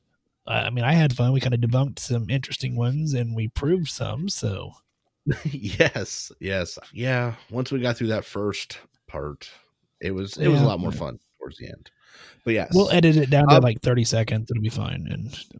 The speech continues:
Speaker 1: just
Speaker 2: <laughs> You, you might want to just leave me saying their name repeatedly in there. You know what, Ben? And I'm just,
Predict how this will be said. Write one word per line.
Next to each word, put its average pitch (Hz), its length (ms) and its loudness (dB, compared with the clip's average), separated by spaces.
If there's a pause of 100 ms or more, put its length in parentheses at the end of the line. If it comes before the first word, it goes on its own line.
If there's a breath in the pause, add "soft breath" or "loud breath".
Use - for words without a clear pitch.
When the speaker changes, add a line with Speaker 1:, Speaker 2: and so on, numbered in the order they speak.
(280)
Speaker 1:
just - 220 -10 (140)
Speaker 2:
<laughs> - 300 2
You, 123 280 2
you 135 120 2
might 123 280 2
want 95 240 -2
to 65 300 -8 (540 loud breath)
just 120 240 -2
leave 117 320 2
me 107 260 -2
saying 107 380 -4
their 92 140 -4
name 90 340 -4
repeatedly 69 580 -8
in 64 100 -10
there. 64 160 -10 (320 loud breath)
You 190 80 -2
know 214 140 0
what, 143 300 0
Ben? 131 380 0 (640)
And 120 140 -6
I'm 170 140 -6
just, 143 200 -8